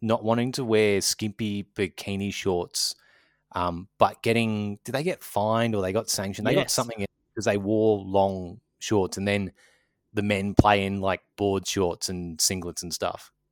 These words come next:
Speaker 2: Yeah, I did see that. They got fined for wearing the, um, Norway.
Speaker 1: Yeah.
Speaker 2: Got fined, yeah.
Speaker 1: For wearing, like, bicycle shorts instead of bikinis. And some of the things they said, like,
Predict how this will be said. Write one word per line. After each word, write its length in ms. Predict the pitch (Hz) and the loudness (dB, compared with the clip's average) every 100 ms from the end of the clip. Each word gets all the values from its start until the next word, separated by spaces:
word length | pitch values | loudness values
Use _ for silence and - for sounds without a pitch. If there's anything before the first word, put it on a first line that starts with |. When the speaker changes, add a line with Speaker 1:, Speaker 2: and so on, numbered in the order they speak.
| _ _ | _ _
Speaker 2:
Yeah, 160 | 165 196 - _ | -4 -4 -8 _
I 100 | 120 | -8
did 280 | 135 143 170 | -6 -6 -4
see 100 | 214 139 | -4 0
that. 180 | 104 | 0
They 80 | 113 | -2
got 180 | 135 139 | -4 -4
fined 460 | - 127 147 113 - | -2 -2 -2 -10 -8
for 280 | 120 117 | -2 0
wearing 580 | 113 117 120 120 120 117 | 0 0 0 -2 -4 -4
the, 180 | 117 117 | -4 -4
um, 280 | 113 113 113 _ _ _ 120 | -6 -8 -12 _ _ _ 2
Norway. 460 | 156 147 101 - - _ _ _ _ - _ _ _ _ _ _ _ _ | 4 4 2 -6 -18 _ _ _ _ -20 _ _ _ _ _ _ _ _
Speaker 1:
Yeah. 180 | - 202 - _ _ _ _ | 2 2 2 _ _ _ _
Speaker 2:
Got 100 | 135 | -10
fined, 380 | - 156 123 110 - | -6 -4 -4 -8 -8
yeah. 240 | 143 113 _ _ _ _ _ _ _ | -8 -8 _ _ _ _ _ _ _
Speaker 1:
For 100 | 156 | -2
wearing, 320 | 147 160 156 | 2 2 2
like, 200 | 147 139 - - | 0 -2 -4 0
bicycle 400 | 131 127 - 120 | 0 0 -4 -6
shorts 320 | - 104 - | -2 -2 -2
instead 340 | 110 - 120 | -6 0 4
of 240 | 110 104 101 | 4 2 -2
bikinis. 360 | 110 110 95 87 | -4 -2 -2 -4
And 100 | 92 | 0
some 160 | 127 113 | 2 2
of 60 | |
the 40 | 101 | 0
things 160 | 107 | 0
they 80 | 104 | 0
said, 180 | - 101 | 0 -2
like, 120 | 95 | -4